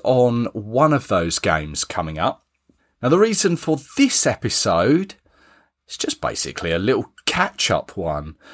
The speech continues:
uh, with some items that I thought were of note,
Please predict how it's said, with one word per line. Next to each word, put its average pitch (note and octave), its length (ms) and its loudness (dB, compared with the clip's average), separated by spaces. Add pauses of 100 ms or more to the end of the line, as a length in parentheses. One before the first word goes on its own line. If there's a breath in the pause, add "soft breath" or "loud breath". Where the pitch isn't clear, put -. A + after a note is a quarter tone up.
(160 loud breath)
uh, F#2+ 180 4
with B2 140 2
some D#3 220 4
items D3+ 920 4 (100)
that B2+ 120 -2
I A#2+ 100 4
thought A2 520 0
were G#2 320 2
of F#2+ 160 0
note, G2 420 2